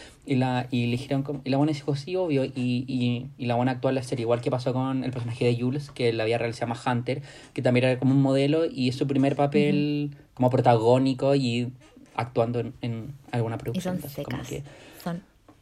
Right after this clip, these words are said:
Speaker 2: de
Speaker 1: Sí,
Speaker 2: que
Speaker 1: pues, y volviendo un poco, como que eso toca temas como muy reales, como la violencia en el pololeo, la adicción a las drogas, como, bueno, el sexo, los nudes que se manda la gente,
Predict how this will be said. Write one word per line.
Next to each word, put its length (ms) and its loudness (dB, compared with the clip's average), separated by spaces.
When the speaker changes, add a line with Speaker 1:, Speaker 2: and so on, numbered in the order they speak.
Speaker 2:
de 60 -6
Speaker 1:
Sí, 100 2
Speaker 2:
que 20 4
Speaker 1:
pues, 120 4
y 20 6
volviendo 340 6
un 80 0
poco, 200 2
como 220 4
que 80 2
eso 200 0
toca 300 4
temas 200 4
como 160 4
muy 140 8
reales, 340 4
como 220 -2
la 120 2
violencia 280 -4
en 60 -2
el 60 -4
pololeo, 680 2
la 100 2
adicción 280 -4
a 40 -4
las 160 -6
drogas, 360 0
como, 260 -4
bueno, 220 -4
el 120 -6
sexo, 800 0
los 280 -2
nudes 420 2
que 100 -8
se 120 -4
manda 180 -4
la 80 -4
gente, 440 -8